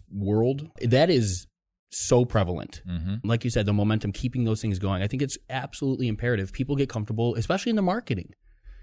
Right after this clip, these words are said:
Speaker 1: Things, things, "Oh, hey, cool, this is working. Well, what's coming next?" Well,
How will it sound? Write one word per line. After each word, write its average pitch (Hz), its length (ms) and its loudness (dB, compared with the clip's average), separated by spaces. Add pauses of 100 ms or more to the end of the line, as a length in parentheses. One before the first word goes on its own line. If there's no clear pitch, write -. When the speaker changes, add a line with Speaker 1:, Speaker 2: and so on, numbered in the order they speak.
(220)
Speaker 1:
Things, 175 280 2 (180)
things, 151 340 4 (240)
"Oh, 180 180 2
hey, 175 180 4
cool, 185 200 2
this 160 160 0
is 156 100 4
working. 131 420 4
Well, 117 160 6
what's 127 280 4
coming 127 320 2
next?" - 480 -4
Well, 110 420 -2